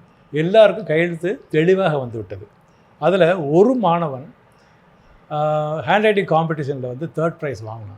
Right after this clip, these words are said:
அப்போ எனக்கு ஒரு சந்தோஷம், பரம சந்தோஷமா இருந்தது. அப்போ நம்ம பண்றது எஃபெக்டிவா இருக்குது, அதுல வந்து,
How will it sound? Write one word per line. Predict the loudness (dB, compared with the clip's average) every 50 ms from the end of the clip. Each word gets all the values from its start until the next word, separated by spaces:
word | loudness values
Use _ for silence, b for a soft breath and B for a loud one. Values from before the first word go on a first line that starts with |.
| -20 -20 -20
அப்போ | -14 -10 -8 -8
எனக்கு | -8 -8 -8 -8 -8
ஒரு | -10 -8
சந்தோஷம், | -8 -10 -12 -10 -12 -12 -10 -10 -10 -10 -10
பரம | -10 -10 -10 -10 -12 -14
சந்தோஷமா | -12 -10 -10 -10 -10 -10 -10
இருந்தது. | -12 -12 -14 -14 -14 -14 -14 -16 b b b b b _
அப்போ | -6 -4 -2
நம்ம | -2 -2 -2 -2 -2 -2 -4 -6 -2 -2
பண்றது | 0 0 0 0 0 0 0 0 -2 -2
எஃபெக்டிவா | -2 0 0 -2 -4 -4 -2 0 0 0 0 -4
இருக்குது, | -8 -8 -8 -8 -6 -6
அதுல | -6 -8 -6 -6 -6
வந்து, | -6 -6 -6 -8 -10 -10